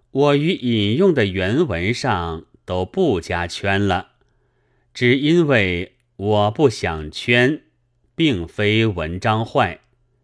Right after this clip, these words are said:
据考据家说，这曹子建的七步诗是假的，但也没有什么大相干，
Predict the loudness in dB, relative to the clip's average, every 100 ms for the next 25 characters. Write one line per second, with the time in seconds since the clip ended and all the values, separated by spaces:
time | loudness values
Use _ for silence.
0 | _ _ _ _ _ _ _ _ _ _
1 | _ -2 -2 -2 -2 -2 -2 -4 -4 -2
2 | -2 -2 -4 -4 -4 -4 -6 _ _ _
3 | _ _ _ 2 4 4 0 0 0 0
4 | -2 -4 -2 -2 -4 -6 -4 -2 0 0
5 | -2 -2 -2 0 0 -2 -4 -4 -6 -8
6 | -8 -14 -6 -4 -4 -8 _ _ _ _
7 | _ _ _ _ 0 2 4 2 2 0
8 | 2 2 2 0 -2 -8 -6 -4 -4 -4
9 | -6 -4 -2 0 0 0